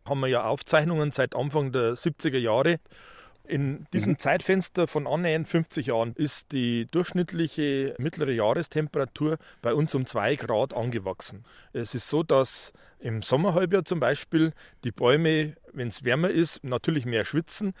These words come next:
Speaker 1: mehr Wasser verdampfen und damit dem Boden und dem Grundwasser auch mehr Wasser entziehen. Und wir haben im Sommerhalbjahr keine Grundwasserneubildung. Und wir stellen mal fest zum Beispiel, dass auch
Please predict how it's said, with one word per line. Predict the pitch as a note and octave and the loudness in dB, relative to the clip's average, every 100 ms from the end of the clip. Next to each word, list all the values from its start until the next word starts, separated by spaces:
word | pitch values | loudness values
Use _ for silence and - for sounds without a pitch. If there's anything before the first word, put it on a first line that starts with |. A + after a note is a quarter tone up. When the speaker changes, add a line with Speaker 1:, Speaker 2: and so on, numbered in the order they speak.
| - | -14
Speaker 1:
mehr | - B2 | 0 0
Wasser | G#2 C3 G#3+ | 2 0 0
verdampfen | F3+ - D3 F3+ - G#3+ G3+ - - | -2 0 0 0 -4 -4 -4 -10 -8
und | C#3+ B2 | -6 0
damit | B2+ E3 - | 2 2 0
dem | D3 B2+ A2+ | -4 -4 -8
Boden | - B2+ E3+ F#3+ | -6 -2 -2 -2
und | D3 D3 | -2 -2
dem | B2 | -2
Grundwasser | C3 F3+ E3 D#3 - - | 0 2 0 0 -2 -2
auch | A#2+ C#3+ | -4 -2
mehr | C3 A2 | -2 0
Wasser | A#2 - D3+ | -2 -2 -2
entziehen. | C#3 - D#3+ C#3 F#2+ - - - | -4 -4 -2 -2 -6 -12 -20 -10
Und | A#2+ | -4
wir | A#2+ | -2
haben | A2 D3 D#3+ D3 - - | 0 2 2 0 -14 -8
im | - B2 A#2+ A2+ - - - | 0 0 0 -6 -10 -18 -14
Sommerhalbjahr | - B2 F#3+ D#3+ E3+ D3+ D3+ | 0 2 4 4 2 2 0
keine | C3 B2+ B2 C3 | -2 -2 -4 -4
Grundwasserneubildung. | B2+ D#3 C#3 B2+ - A#2+ A#2+ B2+ A#2+ G2+ F2+ - _ _ - | 0 0 2 0 -2 2 2 2 -2 -2 -10 -18 _ _ -2
Und | C3 B2+ B2 - | 0 2 -2 0
wir | C3+ | 0
stellen | - C#3 | 2 2
mal | D3+ | 2
fest | - D#3+ - | 2 0 0
zum | F#3+ | 0
Beispiel, | B2 C#3+ - C3 | 2 0 -4 2
dass | B2+ - | 2 4
auch | B2 | 2